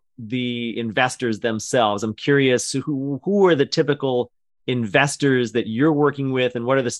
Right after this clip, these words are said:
some of the challenges that you have to work through with them, and some of the points you have to bring up with them when you are talking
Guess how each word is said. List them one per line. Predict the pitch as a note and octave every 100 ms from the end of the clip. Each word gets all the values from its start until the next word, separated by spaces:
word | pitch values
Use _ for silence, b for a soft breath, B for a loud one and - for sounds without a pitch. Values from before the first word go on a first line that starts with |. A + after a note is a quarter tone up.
| _
some | - C#3 C3
of |
the | A#2
challenges | - B2+ C3 A#2 A#2 -
that | A2 G2
you | A#2+
have | A2+
to | A#2
work | G#2 A#2 A#2
through | - A#2 A2+ G#2+ G2 _ -
with | G#2+ A2
them, | G#2+ A#2 A#2
and | G#2+
some | B2+ A#2+
of |
the | G#2
points | - B2 A#2+ A2+
you | A2
have | A2
to | G2+
bring | A2+ A2
up | G#2
with | G#2 F#2
them | A2 A2 A2 G#2+ b _
when | G2+ A2+ G#2+ G#2+ F2
you | G#2+ A2
are | A2
talking | A#2+ A2+ - A2 G#2+